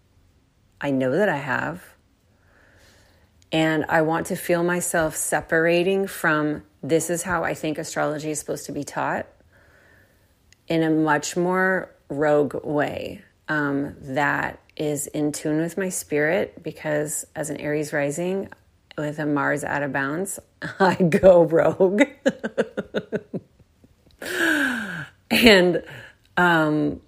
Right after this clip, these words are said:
I really trust this council, this galactic family that I have. Um, I usually refer to them, I feel them to be a them, uh, like it's a band of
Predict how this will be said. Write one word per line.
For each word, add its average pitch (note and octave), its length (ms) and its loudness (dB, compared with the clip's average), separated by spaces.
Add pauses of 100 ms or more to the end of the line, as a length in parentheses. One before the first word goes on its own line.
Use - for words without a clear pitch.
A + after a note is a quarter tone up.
(200)
I E3 100 4
really F3 1000 4 (260)
trust - 680 0 (360)
this D3+ 380 -2
council, D3+ 720 0
this - 840 -6
galactic C#3+ 640 2
family D3 680 0
that - 140 -6
I C#3+ 80 -6
have. D#3+ 840 -2 (1000)
Um, D3 600 -2
I C#3+ 180 -6 (160)
usually F#3 500 4
refer D3 460 -2
to D3 120 -14
them, C#3+ 540 -2
I C#3 200 -4 (200)
feel C#3+ 300 0
them D3+ 240 0
to D3 120 -6
be D3+ 160 0
a E3 80 0
them, C#3+ 580 -4 (440)
uh, D3 60 -4
like C#3+ 220 -2
it's D3+ 160 -8
a D3 60 -4
band C#3+ 640 0
of E3 200 -6